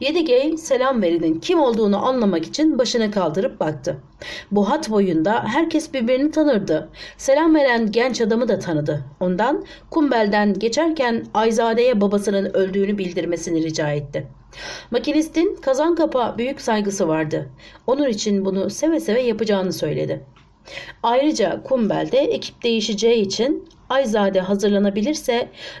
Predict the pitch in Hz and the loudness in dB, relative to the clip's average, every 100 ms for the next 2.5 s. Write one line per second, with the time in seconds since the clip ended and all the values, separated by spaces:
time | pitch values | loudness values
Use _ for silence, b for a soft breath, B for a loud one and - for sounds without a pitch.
0 | - 254 269 - 294 277 349 285 233 226 | -2 0 0 -2 -2 0 2 4 4 4
1 | 262 247 240 240 240 226 220 240 247 196 | 2 0 -2 0 2 0 2 2 2 0
2 | 165 156 143 131 147 | 0 -2 -2 -2 -4